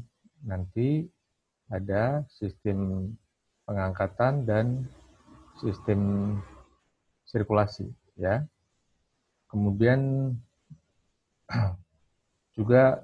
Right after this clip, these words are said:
berkaitan dengan sistem daya, ya, ada drawwork di situ. Nah, kemudian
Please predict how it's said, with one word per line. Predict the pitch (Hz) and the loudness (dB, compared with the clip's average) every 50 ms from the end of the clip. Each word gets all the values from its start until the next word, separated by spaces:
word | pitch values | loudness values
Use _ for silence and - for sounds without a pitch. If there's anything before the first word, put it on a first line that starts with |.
| - _ - | -10 _ -2
berkaitan | 110 104 101 - 110 107 - 131 123 117 110 | -2 0 2 2 2 2 2 2 2 2 2
dengan | 104 104 98 | 2 2 0
sistem | - - 104 95 - - 101 98 98 95 101 104 - - - - - - - | 0 -2 -4 -4 -2 -2 -2 0 0 -2 -4 -6 -8 -10 -16 -20 -20 -14 -4
daya, | - 107 107 104 101 92 87 - | 0 4 4 6 6 4 2 0
ya, | - - 113 123 - - - _ _ _ _ _ - | -2 -4 -4 -4 -6 -8 -16 _ _ _ _ _ -8
ada | 127 98 95 101 92 | -6 -2 0 0 0
drawwork | 92 98 104 95 101 107 101 - - | 0 2 2 4 4 4 2 0 -4
di | 107 101 | -16 -16
situ. | 95 - 101 98 - - - _ _ _ _ _ _ _ _ _ _ _ _ _ _ _ _ _ _ _ _ _ _ _ _ _ _ _ - - - _ _ _ - - | -16 -14 -14 -14 -14 -14 -18 _ _ _ _ _ _ _ _ _ _ _ _ _ _ _ _ _ _ _ _ _ _ _ _ _ _ _ -20 -20 -20 _ _ _ -2 0
Nah, | 110 117 110 104 107 - _ _ _ _ _ _ _ _ _ _ _ _ _ _ _ _ - - - _ _ _ _ _ _ _ _ _ _ _ _ _ _ _ _ _ _ _ _ _ _ _ _ _ _ _ _ _ _ _ _ _ _ - | 2 2 2 2 0 -6 _ _ _ _ _ _ _ _ _ _ _ _ _ _ _ _ -20 -20 -20 _ _ _ _ _ _ _ _ _ _ _ _ _ _ _ _ _ _ _ _ _ _ _ _ _ _ _ _ _ _ _ _ _ _ -6
kemudian | - 139 139 139 143 190 190 147 113 104 107 117 139 147 | -2 0 0 2 2 2 4 4 4 4 2 2 0 -2